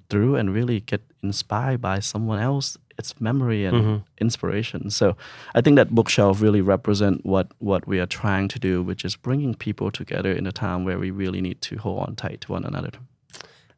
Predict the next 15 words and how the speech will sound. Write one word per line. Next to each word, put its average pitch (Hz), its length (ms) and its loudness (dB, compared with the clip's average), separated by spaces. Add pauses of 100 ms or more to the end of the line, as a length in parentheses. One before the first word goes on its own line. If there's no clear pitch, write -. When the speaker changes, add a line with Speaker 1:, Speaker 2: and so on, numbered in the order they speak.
Speaker 2:
Uh, 123 420 6 (120)
so - 220 4
Van 127 420 6
and 107 140 2
Patrick, 110 320 4
thank 104 220 2
you 110 60 4
so 104 160 0
much 101 260 2
from 101 180 -2
Brewery 95 240 4 (140)
Bhavana, 90 440 0
one 95 160 0
of 87 120 -2
our 85 180 0